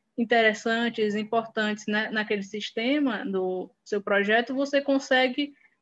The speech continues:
é, identificar mais oportunidades e consegue, né, caminhar mais,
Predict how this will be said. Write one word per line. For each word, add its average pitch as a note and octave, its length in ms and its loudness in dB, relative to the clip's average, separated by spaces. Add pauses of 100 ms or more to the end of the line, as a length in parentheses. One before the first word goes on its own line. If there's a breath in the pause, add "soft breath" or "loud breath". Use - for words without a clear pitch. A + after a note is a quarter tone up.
(140)
é, A3+ 160 2
identificar C4 960 2
mais A#3+ 240 2
oportunidades B3+ 880 0
e C#4+ 60 0
consegue, C4+ 640 0
né, A#3+ 260 0
caminhar B3 640 2
mais, A3+ 560 0